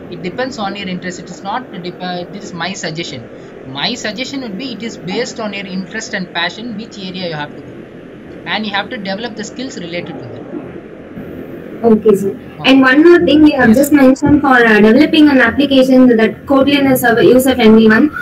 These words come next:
Speaker 1: Yes.
Speaker 2: What about Flutter, sir?
Speaker 1: Pardon?
Speaker 2: Comparing, uh, Flutter.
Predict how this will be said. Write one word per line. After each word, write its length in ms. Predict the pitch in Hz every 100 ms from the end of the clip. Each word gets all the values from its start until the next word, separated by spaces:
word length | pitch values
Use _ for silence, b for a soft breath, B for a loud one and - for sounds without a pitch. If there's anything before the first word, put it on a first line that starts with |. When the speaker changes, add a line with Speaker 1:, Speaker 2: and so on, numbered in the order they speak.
| -
Speaker 1:
Yes. 180 | - 233
Speaker 2:
What 220 | 247 294
about 240 | 302 277 - -
Flutter, 400 | 240 214 294 277
sir? 340 | 226 214 220 - - - - - - - - - - - - -
Speaker 1:
Pardon? 240 | - 165 269
Speaker 2:
Comparing, 640 | 254 254 294 302 311 311
uh, 260 | 320 - - - -
Flutter. 500 | - 302 262 302 277